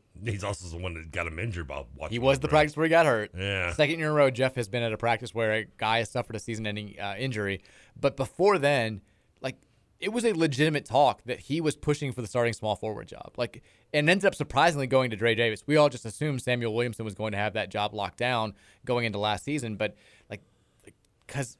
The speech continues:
Speaker 2: Greer kinda told me, and I was shocked. I was like, "This, maybe this is just, like, an early week practice thing." He's like, "I think it's Davis versus James to be the starting small forward." And I'm like,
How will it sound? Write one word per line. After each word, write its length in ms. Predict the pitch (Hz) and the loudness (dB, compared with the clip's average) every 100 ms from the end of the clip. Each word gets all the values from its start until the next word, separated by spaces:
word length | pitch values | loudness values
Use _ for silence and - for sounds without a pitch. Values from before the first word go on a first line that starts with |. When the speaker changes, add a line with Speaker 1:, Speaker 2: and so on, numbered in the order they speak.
| _ | _
Speaker 2:
Greer 220 | - 147 175 | -8 -2 -2
kinda 220 | 262 202 | -2 -2
told 180 | 151 156 | 0 0
me, 60 | |
and 60 | 120 | 2
I 20 | |
was 180 | 127 - | 0 -2
shocked. 380 | - 147 117 95 | -2 2 2 0
I 40 | |
was 80 | 113 | -6
like, 100 | 113 | -6
"This, 200 | 147 - 165 | -10 -10 -8
maybe 240 | 160 190 | -4 -2
this 160 | 190 123 | -2 -6
is 60 | |
just, 100 | 117 | -8
like, 140 | 120 113 | -6 -4
an 40 | |
early 220 | 110 110 | -4 -4
week 200 | 107 107 | -4 -6
practice 320 | - 131 135 | 0 0 0
thing." 120 | - 123 | -6 -4
He's 140 | 123 | -2
like, 120 | 117 - | -4 -4
"I 140 | 117 | -4
think 220 | - 226 151 | -2 -2 -6
it's 120 | 101 | -6
Davis 360 | 110 120 131 | -2 -2 -2
versus 320 | - 120 95 87 | -4 -6 -6 -10
James 400 | 101 95 - - | -8 -8 -12 -18
to 80 | 101 | -12
be 80 | 110 | -12
the 60 | |
starting 300 | 98 113 110 | -6 -6 -4
small 180 | 98 110 | -4 -6
forward." 280 | - 110 110 | -6 -8 -10
And 80 | 107 | -10
I'm 40 | |
like, 140 | 117 | -12